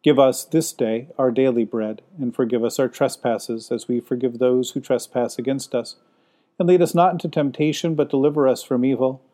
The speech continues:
For thine is the kingdom, and the power, and the glory, forever and ever. Amen. Let us bless the Lord. Thanks be to God.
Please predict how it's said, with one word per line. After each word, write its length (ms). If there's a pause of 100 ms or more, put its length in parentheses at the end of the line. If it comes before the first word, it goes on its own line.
(320)
For 120
thine 240
is 120
the 100
kingdom, 420
and 100
the 40
power, 420
and 100
the 60
glory, 460
forever 480
and 140
ever. 300 (520)
Amen. 520 (1040)
Let 160
us 160
bless 360
the 140
Lord. 360 (840)
Thanks 440
be 180
to 120
God. 380